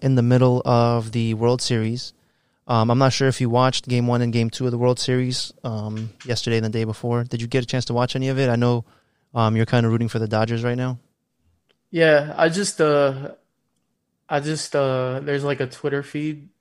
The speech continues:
Speaker 2: where you can, like, keep up with the game,
Speaker 1: Mm-hmm.
Speaker 2: and then it'll, it'll post the highlights as they come. That's how I've been watching them, so I'll, I'll do other stuff and just kinda take a look here and there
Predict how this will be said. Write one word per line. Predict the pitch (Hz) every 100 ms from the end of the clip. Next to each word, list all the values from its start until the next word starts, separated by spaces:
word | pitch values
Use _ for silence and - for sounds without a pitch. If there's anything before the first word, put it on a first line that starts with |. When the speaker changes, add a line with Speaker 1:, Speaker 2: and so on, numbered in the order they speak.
| -
Speaker 2:
where | 143 135 135 139
you | 147 143
can, | 127 131
like, | 127 123
keep | - 147 135
up | 131 143
with | 143
the | 143
game, | 143 147 151 156 _ _ -
Speaker 1:
Mm-hmm. | 123 120
Speaker 2:
and | 139
then | 135
it'll, | 135 131 131
it'll | 139 135
post | 131 143 131
the | 131 123
highlights | 127 131 131 131 -
as | 127 123
they | 127
come. | 127 135 135 139 - _ _ -
That's | 143 165
how | 147
I've | 131
been | 127
watching | 120 120 - 131
them, | 127 127 123
so | - 123 123 117 _ _ _ _ _ _ _ _ _ -
I'll, | 139 135
I'll | 131
do | 135 139 131
other | 127 123
stuff | - 123 120 117 127
and | 123 123 135
just | 131 -
kinda | 139 127
take | 123 135 127
a |
look | 120 123
here | - 131
and | 123 120
there | 123 123